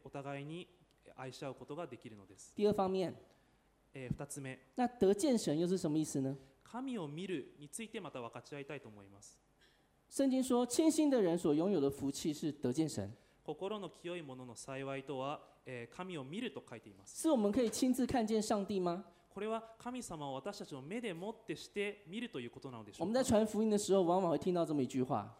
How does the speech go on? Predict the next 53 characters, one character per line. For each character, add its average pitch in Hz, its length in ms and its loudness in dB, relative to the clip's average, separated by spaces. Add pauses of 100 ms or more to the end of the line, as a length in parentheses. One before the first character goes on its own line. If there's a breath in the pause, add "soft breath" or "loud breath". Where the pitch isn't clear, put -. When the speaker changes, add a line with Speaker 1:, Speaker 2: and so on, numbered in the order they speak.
(160 soft breath)
Speaker 1:
私 220 240 -8
た 233 80 -6
ち 190 100 -8
は 151 100 -4
福 - 240 -12
音 226 120 -8
を 214 160 -6
述 - 0 -
べ 220 100 -6
伝 240 240 -6
え 226 60 -6
て 170 80 -6
い 139 80 -2
る 127 40 -8
時 139 220 -10
に、 123 140 -14
こ 160 120 -14
の 175 80 -10
よ 202 100 -10
う - 20 -8
な 143 80 -10
こ 135 120 -14
と 147 260 -6
を 151 40 -6
耳 143 240 -14
に 135 80 -12
す 113 160 -12
る 113 60 -14
こ - 100 -16
と 151 100 -10
が 156 80 -8
あ 127 60 -8
り 104 80 -16
ま 101 140 -18
す。 - 160 -12
Speaker 2:
只 214 60 4
要 269 100 8
我 226 80 10
看 254 200 4
见 220 160 4
神， 151 240 4
我 127 120 4
就 156 80 4
相 156 200 0
信。 143 200 -6 (340 soft breath)
Speaker 1:
私 160 300 -10
が 196 100 -4
神 214 460 -12 (240)
に 160 240 -14
あ-、 - 320 -6
会 170 160 -2
え - 40 0
る、 214 100 -6